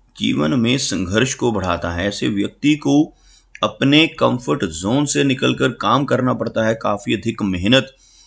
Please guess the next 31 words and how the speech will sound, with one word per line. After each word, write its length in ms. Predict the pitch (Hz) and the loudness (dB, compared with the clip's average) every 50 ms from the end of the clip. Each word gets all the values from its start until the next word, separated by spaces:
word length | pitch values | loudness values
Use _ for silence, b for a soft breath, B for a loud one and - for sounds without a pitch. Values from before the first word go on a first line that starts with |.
| b b - | b b -2
ऐसे 280 | - 110 113 - 131 123 | -2 -2 0 0 -2 -2
व्यक्ति 380 | 101 104 107 - - 110 113 | 0 0 -2 -2 -4 -4 -4
के 120 | 110 117 110 - | -2 -2 -2 -4
जीवन 320 | - - 107 101 110 110 | -4 -4 -4 -2 -2 -2
में 160 | 110 107 104 | -2 0 -2
आपको 300 | 101 98 98 - 104 98 95 | -2 -4 -4 -4 -6 -6 -6
देखने 380 | - 92 78 - 110 107 107 | -4 -4 -4 -2 0 -2 -2
को 120 | - 107 110 | 0 0 0
मिलेगी 360 | 107 107 107 104 101 107 113 | 2 2 2 2 0 0 -2
जिनका 340 | 104 98 98 101 - - 101 | -2 -2 -4 -4 -2 -4 -4
शनि 300 | - - 104 101 101 107 | -4 -4 -2 -2 -2 -2
पर्वत 480 | - 98 95 90 90 101 117 127 - b b b b b b b _ - 92 | -2 -2 -4 0 2 2 2 2 0 b b b b b b b _ -14 0
दब 220 | 90 117 110 101 | 2 4 4 6
रहा 220 | 110 98 95 90 87 | 4 4 4 2 2
हो। 300 | 87 85 80 76 - B B B B B B B _ | 2 -2 -6 -8 -10 B B B B B B B _
भले 180 | 107 123 139 156 | 4 6 6 6
ही 100 | 156 156 | 6 4
हाथ 240 | 147 135 127 123 131 | 4 2 0 0 0
में 100 | 131 131 | -2 0
शनि 240 | - 117 113 123 127 | 0 0 0 2 2
रेखा 260 | 120 120 113 - 123 | 2 2 2 0 0
मौजूद 500 | 120 117 113 110 101 - 113 117 - - | 0 2 2 0 0 0 -2 -4 -2 0
है, 60 | 110 117 | 0 0
आप 100 | 113 113 | 0 0
देख 200 | 98 110 113 - | 0 -2 -2 -2
सकते 280 | - 110 - - - 107 | -4 -8 -8 -6 -6 -6
हैं 220 | 104 101 107 - b b b b b b b b - | -4 -4 -6 -8 b b b b b b b b -8
शनि 220 | - 104 110 127 131 | -4 0 2 4 4
रेखा 220 | 127 131 135 131 | 4 4 2 2
जिसको 320 | 123 123 113 - - - 143 | 2 2 -2 0 0 2 2
हम 240 | 147 139 147 165 | 4 2 2 0